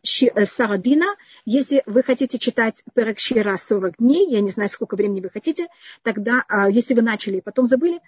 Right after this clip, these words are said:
начинайте заново. Именно это, это з-, правило из Гуля. Это такие вещи, которых именно как лекарство мы должны брать, э, ровно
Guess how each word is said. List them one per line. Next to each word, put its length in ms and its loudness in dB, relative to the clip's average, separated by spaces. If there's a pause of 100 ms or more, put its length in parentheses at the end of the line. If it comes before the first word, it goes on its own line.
(140)
начинайте 460 -6
заново. 420 0 (120)
Именно 300 2
это, 240 -2
это 220 -2
з-, 160 -16
правило 320 -2
из 160 -4
Гуля. 380 -10 (380)
Это 320 -8
такие 420 -6
вещи, 260 -4
которых 400 -6
именно 300 -6
как 260 -16
лекарство 560 -4 (240)
мы 80 0
должны 280 -2
брать, 300 -4 (120)
э, 120 -2
ровно 480 -2